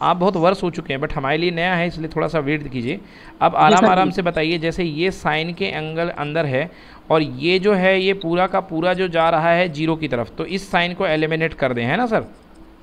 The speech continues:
Speaker 2: जी सर।
Speaker 1: ये वाला साइन
Speaker 2: बिल्कुल
Speaker 1: एलिमिनेट हो
Speaker 2: सर, you are
Speaker 1: जाएगा।
Speaker 2: correct।
Speaker 1: बिल्कुल सही। तो
Speaker 2: हाँ
Speaker 1: ये
Speaker 2: जी, हाँ जी,
Speaker 1: साइन
Speaker 2: दूसरे वाले का
Speaker 1: एलिमिनेट
Speaker 2: भी
Speaker 1: हो
Speaker 2: वही
Speaker 1: गया,
Speaker 2: elegant हो जाएगा।
Speaker 1: मतलब sin x plus x by two बच गया।
Speaker 2: जी
Speaker 1: Sin
Speaker 2: सर।
Speaker 1: of x plus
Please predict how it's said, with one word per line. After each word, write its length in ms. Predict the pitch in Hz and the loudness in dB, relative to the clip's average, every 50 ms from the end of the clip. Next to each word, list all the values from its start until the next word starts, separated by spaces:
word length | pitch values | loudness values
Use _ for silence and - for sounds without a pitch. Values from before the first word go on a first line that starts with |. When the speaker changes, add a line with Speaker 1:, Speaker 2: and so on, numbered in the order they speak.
| - - | -16 -12
Speaker 2:
जी 220 | 185 165 175 196 175 | -2 2 2 2 2
सर। 460 | 151 - 139 131 - - - - 123 | 0 -4 -12 -16 -18 -18 -16 -10 -4
Speaker 1:
ये 100 | 131 156 | -2 0
वाला 180 | 175 175 180 185 | 2 2 2 2
साइन 240 | - 185 170 170 | 2 2 0 2
Speaker 2:
बिल्कुल 140 | 170 165 160 | 2 2 2
Speaker 1:
एलिमिनेट 220 | 165 160 160 240 220 | 4 4 4 4 4
हो 40 | |
Speaker 2:
सर, 80 | - 190 | 4 2
you 140 | 160 165 170 | 2 4 2
are 100 | - - | 2 0
Speaker 1:
जाएगा। 140 | - - - | 0 -2 -4
Speaker 2:
correct। 220 | 117 117 - 123 | -4 -6 -6 -4
Speaker 1:
बिल्कुल 280 | 131 139 135 - 135 120 | -4 -4 -2 -4 -6 -4
सही। 220 | - 101 104 - - - - - - - - - - - - - - - - - - | -6 -8 -10 -10 -12 -18 -20 -20 -20 -20 -20 -20 -20 -20 -20 -20 -20 -20 -20 -12 -8
तो 60 | - | -2
Speaker 2:
हाँ 140 | 123 170 190 | 0 2 2
Speaker 1:
ये 60 | 185 | 4
Speaker 2:
जी, 80 | 185 185 | 4 4
हाँ 160 | 160 165 170 175 | 4 4 4 4
जी, 80 | 151 | 6
Speaker 1:
साइन 40 | 139 | 6
Speaker 2:
दूसरे 240 | 190 - 156 - - | 6 6 6 6 4
वाले 180 | - - - | 4 4 4
का 60 | 165 - | 2 4
Speaker 1:
एलिमिनेट 80 | 196 | 4
Speaker 2:
भी 60 | 196 | 6
Speaker 1:
हो 60 | 190 185 | 6 6
Speaker 2:
वही 100 | 190 202 | 6 6
Speaker 1:
गया, 140 | - - | 6 6
Speaker 2:
elegant 260 | - 175 175 175 170 165 | 4 4 4 2 2 2
हो 80 | 156 | 2
जाएगा। 260 | 147 147 143 135 131 | 4 4 2 4 4
Speaker 1:
मतलब 140 | 139 165 165 | 2 2 2
sin 580 | - - - - 143 139 139 147 160 170 175 170 165 170 | 0 -4 -4 0 0 0 2 0 -2 -2 -2 -2 -2 -2
x 160 | 165 - - | -4 -6 -10
plus 500 | - - 160 170 175 - - - 143 151 | -8 -4 -2 -2 -2 -4 -4 -2 -2 -2
x 160 | 151 - - 143 | -2 -4 -6 -2
by 260 | 143 143 143 143 143 - | 0 0 0 0 -2 -4
two 140 | 143 139 | -6 -4
बच 220 | 135 135 123 110 117 | -2 -2 -4 -4 -2
गया। 260 | 107 110 110 101 90 - - - - - - - - - - - - - - - - - - - - - - - - - - - - - - - - - - - - - - | 0 0 0 0 -2 -4 -10 -20 -20 -20 -20 -20 -20 -20 -20 -20 -20 -20 -20 -20 -20 -20 -20 -20 -20 -20 -20 -20 -20 -20 -20 -20 -20 -20 -20 -20 -20 -20 -20 -20 -18 -8 -4
Speaker 2:
जी 100 | - 160 | 0 0
Speaker 1:
Sin 120 | 135 135 | 2 2
Speaker 2:
सर। 140 | 143 139 135 | 2 2 2
Speaker 1:
of 160 | 175 170 165 - - - 139 | 0 0 -2 -4 -4 -2 -2
x 200 | 147 143 - - - - | -2 -2 -6 -10 -8 -4
plus 260 | 131 139 151 147 - | -2 -2 -2 -2 -4